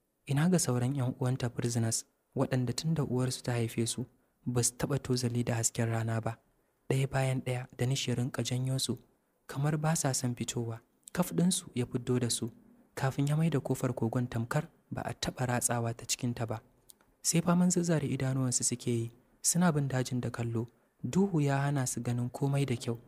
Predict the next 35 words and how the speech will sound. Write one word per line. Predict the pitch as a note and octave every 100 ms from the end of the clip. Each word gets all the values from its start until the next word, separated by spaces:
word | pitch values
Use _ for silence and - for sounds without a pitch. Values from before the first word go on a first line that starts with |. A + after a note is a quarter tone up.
| - - -
Tsananin | - D#3+ E3+ F3+ F3+
tsoro | D3 C3 C3
ne | C3 B2
ya |
kama | B2 B2 B2 A#2+
su. | - A#2+ - - - _
Ga | C3+ D3
wani | E3 F3 F3
irin | G3 D#3+
bala'intaccen | C3 C3 B2 A#2+ B2 D3 - D3+ D3
sanyi, | - C#3 C#3 C3+ - _ _ -
kamar | - C#3+ D#3
jawara | D3+ D#3+ D#3+ D#3+
ta | D3+
gifta. | D3+ D#3 - A#2 A#2 _ _ _ _
Hakoransu | D3 F3 - D#3 C#3+ - A#2+
sai | - C#3
karkarwa | C#3+ D#3 D3+ D#3+ B2+ A#2+
suke | B2 -
yi. | A#2 A2+ A#2 _ - -
Muryoyinsu | D3+ E3+ E3+ F3 E3+ C#3+
na | A#2+ A#2+
rawa | C3+ C#3
suka | - C3+
soma | C3 B2 A#2+ A#2+
ambaton | A#2+ A#2+ -
sunan | A#2 - A#2+ A#2+
Danish. | A#2 A2+ A2+ A#2 - _ _ _ _
Suna | - C3+ B2+
faɗin | A2+ A#2 A#2
sanyi | - C3 C#3 C#3
suke | C3+ - B2
ji. | A#2 A#2 - _ _ -
Da | B2+
sauri | - D#3+ E3+